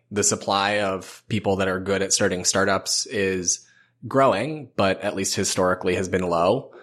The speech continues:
The, the number of people that are well-versed in the art of starting a Silicon Valley-esque startup is, has grown quite substantially due to work from, you know, Y C and just the internet. I mean, Eric, you've, you've done a lot to, to preach a lot on, on your Twitter feed.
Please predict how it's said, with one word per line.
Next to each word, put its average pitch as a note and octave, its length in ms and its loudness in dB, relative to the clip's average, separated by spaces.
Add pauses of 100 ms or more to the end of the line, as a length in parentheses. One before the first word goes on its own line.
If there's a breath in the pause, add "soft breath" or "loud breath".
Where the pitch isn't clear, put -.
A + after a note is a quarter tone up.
(240 loud breath)
The, F#2+ 240 4
the G2 140 -2
number G#2 260 2
of F#2+ 100 -2
people G2 260 0
that F#2+ 120 2
are F2+ 200 0
well-versed F#2+ 540 2
in F#2 80 -2
the F#2 120 0
art F#2 140 2
of F2+ 80 -4
starting F#2 300 0
a F2 60 -2
Silicon G2 320 -2
Valley-esque F#2 480 0
startup G2 420 0
is, - 300 0
has F#2+ 160 -4
grown F#2+ 180 -2
quite F#2+ 160 0
substantially F#2 720 -4
due F#2 80 -6
to F2 80 -2
work F2 240 -2
from, F2 300 -4
you F2+ 60 -4
know, E2 80 0
Y E2+ 160 2
C F#2 140 0
and F2 80 -4
just - 140 -4
the F#2 80 0
internet. F#2+ 460 0
I - 20 -14
mean, F#2 160 -8
Eric, F2+ 300 0
you've, F2 200 -4
you've F2+ 140 -8
done F2 140 2
a F2 60 0
lot F2 240 0
to, F2 260 0
to - 100 -8
preach - 280 0
a F2+ 40 4
lot E2+ 160 4
on, F2 320 -4
on F2+ 100 -4
your F2 80 -4
Twitter G2+ 200 4
feed. F#2+ 320 -2